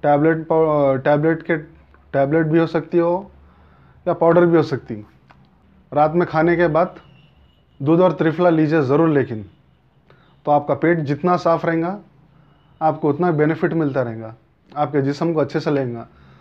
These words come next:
तो ये पहला भाग था दोस्तों, हमारे साथ बने रहिए अगले भाग के लिए। अगले भाग में आपको मैं बताऊंगा कि चांदी की रोटी कैसा बनती।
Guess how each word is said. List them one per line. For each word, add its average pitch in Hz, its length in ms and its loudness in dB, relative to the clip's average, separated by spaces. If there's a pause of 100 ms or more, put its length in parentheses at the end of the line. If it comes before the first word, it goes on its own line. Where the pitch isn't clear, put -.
(280)
तो 160 80 2
ये 156 160 4
पहला 165 300 2
भाग 165 280 -2
था 170 60 2
दोस्तों, 156 380 -2 (760)
हमारे 151 240 0
साथ 160 160 -2
बने 143 280 -2
रहिए 170 260 0
अगले 156 320 0
भाग 147 180 -4
के 151 120 -6
लिए। 160 140 0
अगले 156 260 0
भाग 143 200 -2
में 160 140 0
आपको 160 220 -4
मैं 156 120 -2
बताऊंगा 156 380 -4
कि 165 140 -6
चांदी 175 460 0
की 190 80 2
रोटी 180 280 2
कैसा 156 240 -2
बनती। 113 380 -10